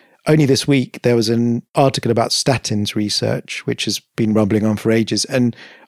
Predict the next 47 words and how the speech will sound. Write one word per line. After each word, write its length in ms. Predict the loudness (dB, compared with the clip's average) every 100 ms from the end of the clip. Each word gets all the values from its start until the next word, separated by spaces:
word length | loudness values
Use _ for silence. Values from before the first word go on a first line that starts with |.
| _
I've 240 | 2 2 2
been 200 | 2 4
answering 360 | 2 0 0
tickets 420 | 0 0 -2 -2
for 180 | -4 -2
the 360 | 0 0 0 -2 -8 _
person 320 | 0 0 2 0
that 80 |
was 100 | 0
interviewed 460 | 2 2 2 -2 -2
to 100 | 0
do 120 | 2
with 100 | 2
the 80 | 0
study 400 | 0 0 2 0
at 240 | 0 -2 -2
the 80 | 0
university 520 | 2 2 0 0 0
I 40 |
work 260 | 2 2 2
at. 140 | -2
And 340 | -6 -16 -18 -2
we 100 | 2
get 140 | 2
a 40 | 2
twice 300 | 2 2 2
weekly 320 | 0 2 4
email 200 | 4 2
with 100 | 0
that 160 | -2
stuff. 220 | -4 -4 0
So 240 | 2 2 0 -14 -20 _ _ _ _ _ _ _ _ _ _
that 320 | -2 0 0
makes 260 | 0 -2 0
me 80 | 0
feel 200 | 2 2
quite 260 | 2 0
good 260 | 2 2 0
that 320 | -2 0 0 -6 _ _ _ _ _
you 300 | -8 0 0
can 160 | 2 0
see 720 | 0 0 2 2 2 0 -4 _ _ _ -10
a 100 | -4
kind 260 | 2 2
of 100 | 0 -6 _
beneficial 800 | 2 4 2 0 0 2 0 0
outcome 640 | 0 0 -2 -4 -4 -4